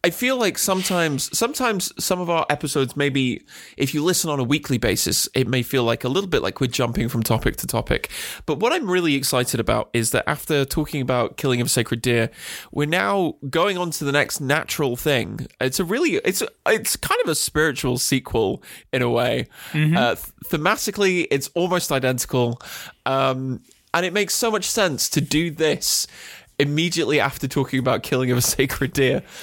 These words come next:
Speaker 2: Well, well, dear listeners, where do deer live? Deer, deers live in the trees, right? They live in forests. So naturally, we must now talk about trees.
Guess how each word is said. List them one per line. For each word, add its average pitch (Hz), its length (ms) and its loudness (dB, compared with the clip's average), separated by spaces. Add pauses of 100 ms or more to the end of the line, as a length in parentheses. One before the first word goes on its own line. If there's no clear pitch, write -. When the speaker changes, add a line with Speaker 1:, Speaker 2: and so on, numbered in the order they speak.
(300)
Speaker 2:
Well, 180 440 0
well, 160 340 0
dear 120 280 2
listeners, 95 480 2
where 135 320 2
do 120 240 0
deer 92 300 2
live? 71 600 -2 (160)
Deer, 135 600 0 (180)
deers 131 400 2
live 113 480 0
in 95 200 4
the 82 100 4
trees, - 640 0 (520)
right? 85 220 0
They 110 100 2
live 110 200 2
in 110 100 4
forests. - 680 0 (120)
So - 160 2
naturally, 101 600 2
we 90 140 2
must 98 260 2
now 87 180 4
talk 73 340 0
about 80 260 0
trees. 78 680 0